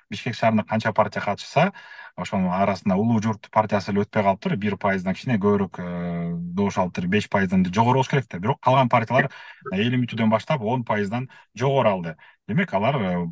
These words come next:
баардыгы эле нааразы эмес. Ошондой эле башка Ош шаарын карап көрсөк деле, мына, э, Чолпон Ата, Каракол, Талас, Ба-, Кант, баардыгында канча партия катышса, Кыргызстан боюнча ушул отуз үч округда баардыгы өттү да. И нааразычылыктар жок го дейм.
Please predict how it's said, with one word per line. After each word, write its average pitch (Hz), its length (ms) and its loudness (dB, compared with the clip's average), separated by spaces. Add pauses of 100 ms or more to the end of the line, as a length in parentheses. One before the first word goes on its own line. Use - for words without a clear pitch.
баардыгы 107 360 4
эле 117 80 0
нааразы 120 400 2
эмес. 101 260 0 (320)
Ошондой 143 300 -2
эле 135 40 2
башка 120 340 2
Ош 143 220 2
шаарын 135 260 0
карап 127 200 0
көрсөк 117 280 -8
деле, 104 220 0
мына, 101 200 0 (300)
э, 92 120 -2
Чолпон 139 380 0
Ата, 117 360 2
Каракол, 123 460 0
Талас, 131 300 -2
Ба-, 127 280 -2
Кант, 160 400 -2
баардыгында 160 580 -2 (460)
канча 175 280 -2
партия - 280 -4
катышса, 139 460 -6
Кыргызстан 185 360 2
боюнча 185 220 4
ушул 117 240 0
отуз 139 220 -4
үч - 80 -4
округда 113 500 0 (120)
баардыгы 113 440 2
өттү - 200 -12
да. 131 160 -4 (420)
И 120 140 -4
нааразычылыктар 110 680 0
жок 139 160 -2
го 113 80 -2
дейм. 85 220 -4